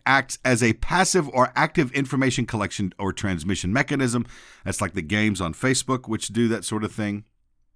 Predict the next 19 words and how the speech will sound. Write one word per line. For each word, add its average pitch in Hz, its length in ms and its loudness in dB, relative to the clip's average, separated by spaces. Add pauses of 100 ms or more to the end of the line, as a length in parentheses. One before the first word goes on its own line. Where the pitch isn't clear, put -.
(1200)
Um, 80 880 0 (1900)
you 120 160 4
cannot, 160 680 2 (460)
um, 90 600 0 (440)
let's 90 180 -6
see, 95 80 -2
it's 82 100 -10
all 85 180 -6
buying 82 400 -6
and 73 80 -10
selling 73 220 -10
stuff. 73 180 -14
Okay, 113 440 -2
this 113 260 -2
last 127 240 2
one, 92 100 0
point - 300 -2
number 104 160 0
twenty-six. 104 520 -4